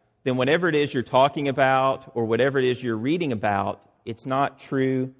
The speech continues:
biblical discipleship. In our text before us this morning, Luke chapter five, verses one through eleven, we're gonna see, hopefully, that Jesus takes Peter and two other disciples,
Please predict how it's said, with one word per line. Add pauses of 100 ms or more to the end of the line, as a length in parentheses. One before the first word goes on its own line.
(300)
biblical (200)
discipleship. (1400)
In
our
text
before
us
this
morning, (400)
Luke
chapter
five,
verses
one
through
eleven, (880)
we're
gonna
see,
hopefully, (1080)
that
Jesus
takes
Peter (1000)
and
two
other
disciples,